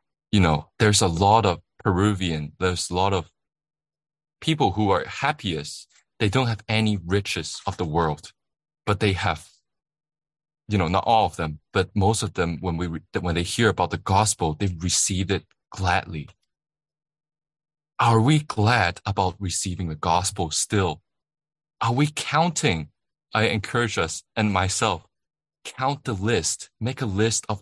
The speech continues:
all the things God has done in our life and what he will do in the future, so that we remind ourselves that we have received the opportunity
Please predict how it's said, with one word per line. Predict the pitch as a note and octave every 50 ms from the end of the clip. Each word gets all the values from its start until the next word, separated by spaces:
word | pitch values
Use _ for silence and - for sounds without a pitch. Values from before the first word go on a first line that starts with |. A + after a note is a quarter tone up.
| _
all | - B2+ B2 B2 C3+ B2
the | A#2+ A2
things | - - A2+ G#2+ G#2+ G2+
God | - - G#2 G2+
has | G2 F#2+ -
done | - G#2+ G2 G2 G2
in | F#2+ F2
our | E2+ E2+
life | D#2+ D#2+ F#2 F#2+ F2 F2 - - - _ _ _ _ _ _ _ _ _ _ _ _ _ -
and | C#3 C3 B2+ B2
what | C#3 D3 -
he | - C#3
will | C3 A#2 A2+
do | G2 - A#2 A2
in | A2+ A2
the | G2+ F#2+
future, | - - - A#2+ B2 A2+ - - - E2 D2+ D2+ - _ _ _ _ _ _ _ _ _ _ _ _ _ _ _ _ _ _ _ _
so | - - C#3+ C3
that | A#2 B2 - B2
we | G#2+ A#2+ A2+
remind | G#2+ A2+ G#2+ F#2+ G2 A2 A2+ B2 B2+ C3 B2+
ourselves | B2 G#2+ F#2+ - - - F#2+ E2+ D#2 D#2 - - - - _ _ _ _ _ _ _
that | - A2+ F#2
we | G2+ G#2+
have | A2 F#2+ -
received | G#2 G2 - - - - - B2 A#2 A#2 -
the | - -
opportunity | - G2 - G#2+ - - - - C3 C#3 C3+ G#2+ - - F2 D#2 D2+